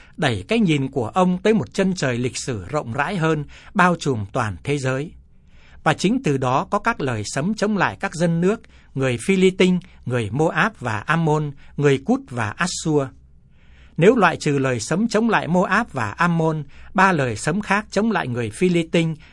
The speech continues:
người Ethiopia và người Assyri, không chứa đựng quy chiếu đích thật nào về các liên lạc của chúng với lịch sử Do Thái. Vì thế phải thừa nhận rằng đây cũng là một nét độc đáo khác của ngôn sứ Sophonia.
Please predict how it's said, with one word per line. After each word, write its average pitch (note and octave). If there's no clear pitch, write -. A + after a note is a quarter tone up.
người C#3+
Ethiopia F#3
và C#3+
người A#2
Assyri, D#3
không F#3+
chứa G3+
đựng D#3
quy G3
chiếu F#3
đích A#3+
thật -
nào C3+
về A2
các F#3
liên F#3
lạc C#3+
của G#2
chúng E3+
với G#3
lịch B2+
sử G2
Do D3
Thái. C#3+
Vì D#3
thế F3+
phải C3+
thừa D#3
nhận C#3+
rằng C3+
đây G3
cũng A#3
là E3
một A2+
nét F3
độc B2
đáo D3+
khác G#3
của G#2
ngôn D3+
sứ E3
Sophonia. C#3+